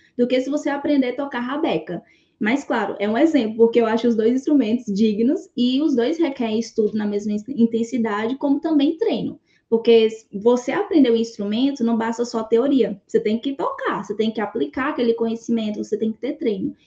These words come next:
Isso vale não apenas pra o exemplo que eu dei de instrumento, mas também, por exemplo, pra aprender línguas. Então, o inglês hoje ele é muito importante, né? É a língua falada internacionalmente,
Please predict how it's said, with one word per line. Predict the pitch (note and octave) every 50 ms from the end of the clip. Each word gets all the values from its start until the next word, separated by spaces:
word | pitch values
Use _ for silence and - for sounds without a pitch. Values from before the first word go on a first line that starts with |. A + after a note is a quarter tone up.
| _ _ _ _ -
Isso | G#3+ A3+ A#3 A#3 - - B3
vale | A3+ A#3 A3+ A3+ A3+ A#3+ B3
não | B3 B3 C4 F4
apenas | A4+ - - D4 B3 C4 D4+ - A#4+ - -
pra | _ - A#3 A3+
o | A3
exemplo | G#3+ G#3+ G#3+ G#3 G3+ - G3+ G3+
que | G#3 G#3
eu | G3+ F#3+
dei | G3 F#3+ G#3 D#4 E4
de | - A3+
instrumento, | G#3 G#3 - - A#3+ A#3+ A3+ G#3+ A3 B3+ C4+ D4 C#4
mas | C#4+ C#4+ D4+ D4
também, | - C#4+ C4+ C4 C4+ C4+
por | C#4+ D4
exemplo, | C#4+ C4+ C4 B3 B3 B3+ C4+ D4+ D#4+ E4 - - - - _ -
pra | B3+ B3
aprender | - - B3 A#3 A3+ A#3 C4
línguas. | B3+ C4 B3+ B3+ B3+ A#3 G3+ G3+ G3 F#3+ G3+ - - -
Então, | A3+ G#3 G#3 A3 G#3+ G#3+ G#3+ G#3+ G#3 - -
o | A#3
inglês | A#3 A#3+ A3 A3+ A3 A3 A#3 D4+ E4+ E4 C4+
hoje | A#3 A#3 A#3 A#3 B3+ A#3+
ele | A3+ A3+
é | A3+
muito | A3 A3 A#3 C#4 E4 G4+ G4
importante, | - - B3 A#3 A3 - - G#3 G#3 B3+ E4 - - D4+
né? | A3+ B3 E4 - - _ _ _ _ _ _
É | - F#3 F#3+ F#3+ F#3+ F#3+ F#3+ F#3+
a | F#3+ - - G3+ G#3
língua | G3+ A3 A#3+ C4+ B3+ A#3 A#3
falada | - - G#3+ G#3 G3+ F#3+ F#3 A3+ A#3+ A#3+
internacionalmente, | G#3+ - G#3+ A3 G3+ F#3 F#3+ - G3+ G3 G3+ A3+ A#3 G#3+ G#3 A3+ C4+ - -